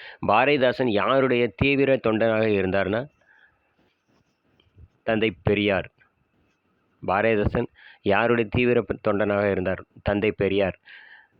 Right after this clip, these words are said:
வீடியோ முழுமையா ஸ்கிப் பண்ணாம பாருங்க. ப-, குரூப் டூ, குரூப்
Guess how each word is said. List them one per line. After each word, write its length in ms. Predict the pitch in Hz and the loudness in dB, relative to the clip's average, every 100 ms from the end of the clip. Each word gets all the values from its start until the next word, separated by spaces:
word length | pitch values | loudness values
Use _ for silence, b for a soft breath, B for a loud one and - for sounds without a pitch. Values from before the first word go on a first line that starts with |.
| _ _ _ _ _ _ _ _ - | _ _ _ _ _ _ _ _ 0
வீடியோ 260 | 131 135 | 2 4
முழுமையா 280 | 123 113 120 | 4 2 0
ஸ்கிப் 300 | 107 95 110 | -2 -4 -2
பண்ணாம 200 | 107 104 | 0 0
பாருங்க. 400 | 95 95 110 - - | 0 0 -2 -6 -6
ப-, 540 | 113 98 95 90 87 80 107 | -2 0 0 -2 -4 -4 -4
குரூப் 140 | 110 - | -2 -2
டூ, 120 | 117 - | -2 0
குரூப் 260 | 107 - | -4 -6